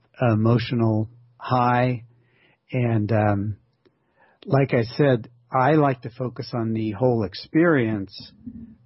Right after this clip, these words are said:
of doing a race. So I usually, I usually travel to these races and, uh, meet a lot of runners beforehand. I, because I'm an author, I usually, uh, arrange with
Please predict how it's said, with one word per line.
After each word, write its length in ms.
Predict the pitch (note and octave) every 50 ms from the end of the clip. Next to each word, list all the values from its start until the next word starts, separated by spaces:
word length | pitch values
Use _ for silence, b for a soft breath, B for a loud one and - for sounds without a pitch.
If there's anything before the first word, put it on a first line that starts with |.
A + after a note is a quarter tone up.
| _ -
of 260 | C3 A#2+ A#2 G#2 -
doing 320 | - C3 A#2+ A#2+ A#2 A2 A2+
a 60 | G#2+
race. 380 | G2+ G#2 G#2 G2+ G#2 G#2 - -
So 340 | - - A#2 G#2+ A2 G#2+ A2
I 220 | B2 A#2 A#2 A#2 A#2+
usually, 600 | A#2+ B2 B2 A#2+ A#2+ B2+ A2+ G#2 G2 G2 G2 b b b b b b b b b b b
I 140 | - - A#2+
usually 360 | A#2+ A#2 B2 B2 G#2+ A2 G#2
travel 540 | F#2+ - - - C3 B2 B2+ C3 B2 B2 B2+
to 160 | - - B2+
these 260 | G#2+ A#2 A#2 A2+ A2 -
races 760 | A#2+ A2 A#2 A#2+ A#2+ - C3 B2 A#2+ A#2 A2+ A#2 A2+ G#2+ -
and, 280 | G2+ F#2+ F#2+ F2 F2 - b b b b b b b b b b _ -
uh, 300 | B2+ A2 G#2+ G#2+ G#2+ G2+
meet 260 | G#2 A2 B2+ C3+ C3
a 80 | B2 A#2+
lot 160 | A#2+ B2 B2+ B2+
of 60 | B2
runners 640 | A#2 A#2+ A#2+ B2 B2+ B2+ B2 A#2+ B2 B2 A2 - - _
beforehand. 840 | - A2 - - B2 B2 B2+ A2+ A#2+ A#2+ A#2+ A#2+ A#2 A#2+ B2 A#2+ G#2+
I, 240 | G#2 A2 A#2+ A#2+ A#2 A#2+ - - _ - F#3 - _ _ _ _ _ _ _ _
because 380 | A#2+ A2+ A#2+ - D#3 C3+ A2+ A#2
I'm 160 | A#2+ A#2 A2+
an 80 | A2+ A2
author, 460 | A2 A2 A2+ A#2 - A#2+ A2 G#2+ G#2
I 80 | G2+ G#2+
usually, 480 | A2 A2+ A#2+ A2 - A#2+ G#2+ G2 G2 - - B B B B B B B B B B B - F#3+
uh, 260 | D3+ B2 A2 G#2 G#2+ G#2+ -
arrange 540 | C3 A#2+ G#2+ A#2 A#2+ A#2+ A#2+ A#2+ A#2 A#2 -
with 140 | A#2 A2